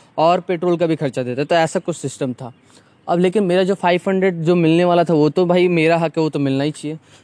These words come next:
तो पहला दिन फ़ाइव हंड्रेड मिलने वाला था मेरे को, पहला दिन, अ, फ़ाइव हंड्रेड नहीं मिला।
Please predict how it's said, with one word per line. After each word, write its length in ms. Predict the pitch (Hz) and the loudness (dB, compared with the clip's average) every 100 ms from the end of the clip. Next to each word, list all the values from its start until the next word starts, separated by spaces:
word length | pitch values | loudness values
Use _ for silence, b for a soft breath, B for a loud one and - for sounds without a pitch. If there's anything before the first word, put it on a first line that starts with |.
| - | -8
तो 60 | 170 | -4
पहला 300 | 175 175 185 | 0 2 2
दिन 200 | 185 190 | 0 0
फ़ाइव 200 | 170 160 | 0 0
हंड्रेड 200 | 165 170 | 2 2
मिलने 240 | 160 156 156 | 2 2 2
वाला 160 | 151 | 0
था 100 | 151 | 0
मेरे 160 | 156 156 | -2 -2
को, 120 | 180 | -2
पहला 260 | 165 135 143 | 0 0 0
दिन, 320 | 175 202 214 B B - | -2 -2 -4 B B 0
अ, 200 | 151 147 | 2 2
फ़ाइव 180 | 165 160 | 2 0
हंड्रेड 220 | 170 170 | 0 0
नहीं 200 | 156 147 | 0 -2
मिला। 260 | 123 113 | -4 -8